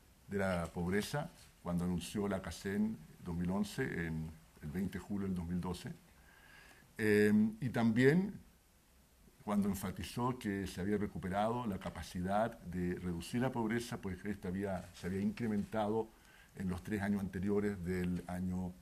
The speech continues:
dos mil seis al dos mil nueve. Es decir, del dos mil seis al dos mil nueve, según lo que fue el discurso del gobierno, hubo un incremento importante de la pobreza y del dos mil nueve al dos mil once una baja significativa.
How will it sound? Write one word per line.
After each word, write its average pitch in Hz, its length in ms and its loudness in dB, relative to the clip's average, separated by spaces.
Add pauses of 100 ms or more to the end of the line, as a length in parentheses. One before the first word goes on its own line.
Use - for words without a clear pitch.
(180)
dos 85 160 -4
mil 87 120 0
seis 92 240 -4
al 90 60 -2
dos 80 120 -4
mil 85 140 -2
nueve. 85 300 -2 (120)
Es 87 100 -6
decir, 98 440 -2
del 95 140 -2
dos 85 120 -4
mil 87 120 -2
seis 98 180 -4
al 95 60 -2
dos 87 80 -4
mil 92 160 0
nueve, 120 220 2
según 95 520 0 (580)
lo 90 140 -4
que 82 80 -4
fue 95 240 -2
el 95 60 2
discurso 92 440 0
del 98 80 0
gobierno, 120 520 4 (380)
hubo 101 120 -2
un 101 100 4
incremento 101 600 0
importante 101 640 -2
de 139 60 0
la - 60 -6
pobreza 135 600 -4
y 110 60 -2
del 92 220 -2
dos 92 100 -2
mil 92 160 2
nueve 104 220 4
al 87 180 2
dos 85 100 -4
mil 90 160 0
once 104 380 0
una 92 220 2
baja 90 260 2
significativa. 85 800 -6